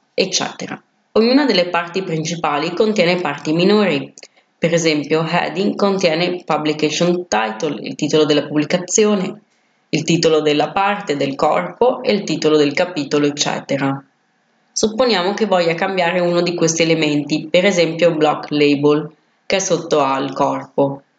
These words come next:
Seleziono semplicemente block label e si aprirà una finestra. Questi sono gli elementi che posso modificare.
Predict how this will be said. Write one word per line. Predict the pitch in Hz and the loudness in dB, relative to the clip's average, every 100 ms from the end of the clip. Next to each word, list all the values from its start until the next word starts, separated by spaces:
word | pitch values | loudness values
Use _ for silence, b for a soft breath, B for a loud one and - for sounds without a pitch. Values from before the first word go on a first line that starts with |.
| _ _ | _ _
Seleziono | - 196 202 196 202 | -2 0 0 0 0
semplicemente | 180 175 165 170 165 180 180 165 160 151 | 0 -2 -2 -4 -2 0 2 0 -2 -2
block | 147 156 151 | 2 0 0
label | 175 170 175 190 233 | 0 0 2 2 2
e | 233 | 0
si | - | -2
aprirà | 233 226 170 | 0 2 2
una | 151 | -2
finestra. | 151 156 143 143 - - 147 143 - _ _ _ _ | -4 0 0 -2 -6 -6 -4 -6 -10 _ _ _ _
Questi | - 208 202 240 | 0 0 0 -2
sono | 240 196 165 | 0 0 2
gli | 165 | 2
elementi | 180 208 170 165 214 | 2 2 0 0 0
che | - - | 0 0
posso | 156 - 147 | -4 -2 0
modificare. | 151 147 139 - 143 139 143 | 0 0 -4 -2 -2 -2 -4